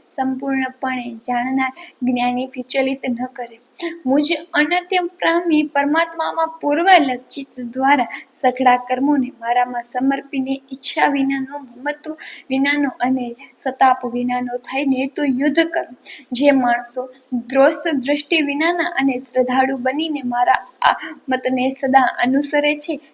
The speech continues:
તેઓ આ પણ સર્વે કર્મોથી છૂટી જાય છે. પણ જે માણસો મારામાં દોષરોપણ કરીને મારા આ મત અનુસાર નથી ચાલતા, એ મૂર્ખાઓને તો તું સર્વે જ્ઞાનોમાં મોહિત અને નષ્ટ થયેલો જ સમજ.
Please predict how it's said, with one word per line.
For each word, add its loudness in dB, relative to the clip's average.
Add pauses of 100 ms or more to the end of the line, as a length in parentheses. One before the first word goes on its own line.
(100)
તેઓ 4
આ 0
પણ -2
સર્વે 0
કર્મોથી 0
છૂટી -2
જાય -4
છે. -12 (120)
પણ 0
જે 0
માણસો -2
મારામાં 4
દોષરોપણ 0
કરીને 2 (360)
મારા 6
આ 4
મત -4
અનુસાર 0
નથી 0
ચાલતા, 0 (340)
એ 6
મૂર્ખાઓને 0
તો 0
તું -6
સર્વે 2
જ્ઞાનોમાં -2
મોહિત 0
અને 0
નષ્ટ -2
થયેલો -2
જ -2
સમજ. 0